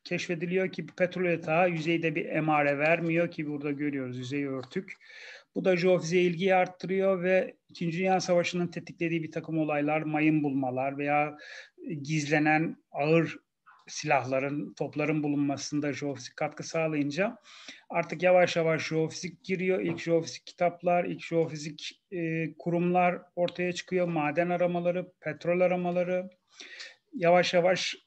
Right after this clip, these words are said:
e, şey olarak ortaya çıkıyor.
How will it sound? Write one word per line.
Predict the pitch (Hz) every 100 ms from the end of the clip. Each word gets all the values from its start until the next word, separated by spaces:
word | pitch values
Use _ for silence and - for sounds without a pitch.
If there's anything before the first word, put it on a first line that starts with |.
| _ 220
e, | 170 165 165 165 170 208
şey | 180 175
olarak | 175 165 170 175 - _ _ _ _ _ _ _ _ _ _ - -
ortaya | 160 151 175 170
çıkıyor. | - 190 180 185